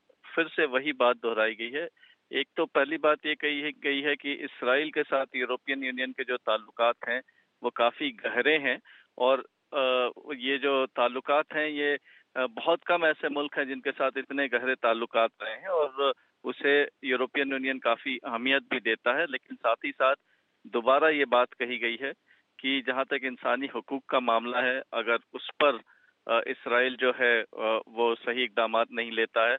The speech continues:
اور ٹو اسٹیٹ سولوشن کے طرف اگر اس کے طرف سے کوئی پہل نہیں ہوتی، اس کے طرف سے کوئی، آ، کچھ، آ، steps نہیں لیے جاتے ہیں،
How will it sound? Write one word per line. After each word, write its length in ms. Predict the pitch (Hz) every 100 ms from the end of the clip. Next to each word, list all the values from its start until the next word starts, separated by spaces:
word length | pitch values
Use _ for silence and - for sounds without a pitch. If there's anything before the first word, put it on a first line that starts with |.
| - - _
اور 140 | 113 110
ٹو 120 | 156
اسٹیٹ 340 | 160 - 143 139 -
سولوشن 440 | 120 120 - 131
کے 120 | 127 -
طرف 280 | 117 113 -
اگر 220 | 104 110
اس 140 | 110
کے 80 | - 117
طرف 200 | 110 110
سے 140 | - 113
کوئی 260 | 113 110
پہل 380 | - 110 117 110
نہیں 180 | 117 139
ہوتی، 220 | 127 123
اس 140 | 113
کے 80 | -
طرف 200 | - 113 -
سے 80 | 117
کوئی، 260 | 113 107 101 _ _ _ -
آ، 480 | 107 107 104 104 101 - - - - -
کچھ، 260 | 123 -
آ، 300 | - 123 117 107
steps 420 | 110 - 131 143
نہیں 180 | 120 151
لیے 220 | 175 147
جاتے 360 | 117 110 -
ہیں، 100 | 113